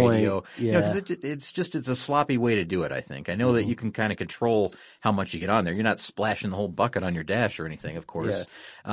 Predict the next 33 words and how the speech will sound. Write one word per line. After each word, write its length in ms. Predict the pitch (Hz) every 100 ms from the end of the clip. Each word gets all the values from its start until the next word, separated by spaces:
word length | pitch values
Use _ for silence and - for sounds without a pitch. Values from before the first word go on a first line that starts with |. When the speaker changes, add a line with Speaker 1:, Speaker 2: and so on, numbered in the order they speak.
| 101
Speaker 1:
Uh, 60 |
but, 240 | 101 107 92
you 80 | 117
know, 60 |
you're 120 | 123
being, 220 | 156 170 123
you're 180 | 143 131
careful, 440 | - 147 151 - 92
but 220 | 95 92 - - - _
I 120 | -
just 220 | 165 180 -
prefer, 600 | 139 - 143 139 131 127 - -
you 80 | 110
know, 100 | 95 82 101
being 140 | - 120
able 120 | 117
to 60 | 107
control 400 | 107 - 120 101
it 40 |
with, 240 | 98 95
you 60 | 101
know, 140 | 98 92
the, 240 | 95 95
uh, 200 | 92 92
the 160 | 87 87
mist 320 | 101 107 -
spray 380 | - - 101 95
or 60 | 101
<laughs> 20 |
whatever 480 | 113 98 113 101 92
that 160 | 90
they, 240 | 101 92 90
uh, 160 | 87